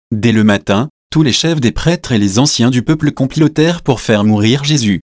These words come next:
Ils l'attachèrent, l'emmenèrent et le livrèrent à Pilate, le gouverneur. Judas, qui l'avait trahi, voyant que Jésus était condamné, fut saisi de remords et rapporta les trente pièces d'argent aux chefs des prêtres et aux anciens. «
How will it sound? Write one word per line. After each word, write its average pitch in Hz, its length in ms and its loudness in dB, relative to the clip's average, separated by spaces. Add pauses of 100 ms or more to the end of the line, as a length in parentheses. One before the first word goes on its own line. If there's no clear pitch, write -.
(280)
Ils 104 220 2
l'attachèrent, 107 760 0 (200)
l'emmenèrent 143 580 2
et 175 40 0
le 143 120 2
livrèrent 139 420 0
à 95 80 -2
Pilate, 101 580 0 (320)
le 107 200 4
gouverneur. 113 800 0 (380)
Judas, 104 460 0 (220)
qui 107 180 0
l'avait 101 280 2
trahi, 95 500 -2 (200)
voyant 110 400 2
que 180 100 0
Jésus 117 360 0
était 151 200 0
condamné, 107 600 2 (220)
fut 123 200 -2
saisi 127 340 0
de 135 80 2
remords 131 440 2
et 117 80 2
rapporta 123 500 0
les 98 120 2
trente - 280 -4
pièces 165 340 0
d'argent 135 400 0
aux 170 80 2
chefs 160 300 -2
des 120 120 0
prêtres - 400 -2
et 147 60 2
aux 143 240 2
anciens. « 101 380 -2